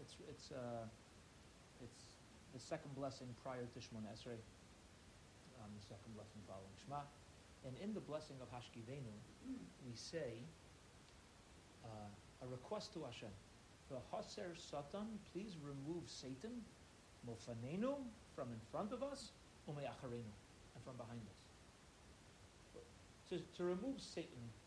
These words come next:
who we'll say is the Yetzer Hara, right? From in front of us,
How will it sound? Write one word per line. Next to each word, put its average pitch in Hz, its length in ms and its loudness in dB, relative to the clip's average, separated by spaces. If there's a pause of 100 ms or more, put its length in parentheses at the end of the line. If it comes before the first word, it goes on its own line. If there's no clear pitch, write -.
(580)
who 139 60 2 (120)
we'll 123 160 2
say 135 220 4
is 120 260 2
the 117 140 0 (640)
Yetzer 117 280 0
Hara, 156 320 12 (500)
right? 120 220 0 (1700)
From 160 160 8
in 139 60 6
front 233 300 12
of 147 120 10
us, 139 360 8